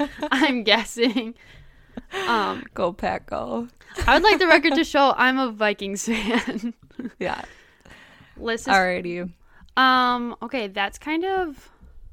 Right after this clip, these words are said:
Speaker 1: I think that's what we had for the
Speaker 2: Yeah. For the balling on a budget.
Speaker 1: Yeah. Now we'll move to the, you probably have job and you're feeling good. You wanna
Speaker 2: Mm-hmm.
Speaker 1: buy somebody something a little bit nicer,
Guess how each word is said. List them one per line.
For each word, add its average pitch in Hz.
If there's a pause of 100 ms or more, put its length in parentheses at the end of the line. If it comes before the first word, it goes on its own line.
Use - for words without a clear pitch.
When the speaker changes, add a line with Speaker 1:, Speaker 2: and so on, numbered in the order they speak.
Speaker 1:
I -
think 285
that's 277
what 302
we 294
had 233
for 285
the 202
Speaker 2:
Yeah. 226 (920)
For 240
the 208 (500)
balling 254
on 269
a 254
budget. 208 (540)
Speaker 1:
Yeah. 196 (800)
Now 202
we'll 214
move 202
to 208
the, 180 (680)
you 214
probably 262
have 240 (440)
job 208
and 254
you're 190
feeling 190
good. 190
You 254
wanna 208
Speaker 2:
Mm-hmm. 208
Speaker 1:
buy 185
somebody 185
something 170
a 170
little 170
bit -
nicer, 214